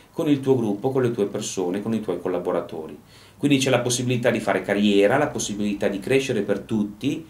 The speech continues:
le carriere sono aperte a tutti, i guadagni sono sempre in crescita,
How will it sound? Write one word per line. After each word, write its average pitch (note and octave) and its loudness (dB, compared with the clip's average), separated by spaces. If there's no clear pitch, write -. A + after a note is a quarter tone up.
le A2+ -2
carriere A#2+ 4
sono A#2 -2
aperte A2 0
a G2 0
tutti, D#3 -2
i A2 -4
guadagni A2 2
sono G2+ -4
sempre G2 -2
in F#2+ 0
crescita, G2+ -2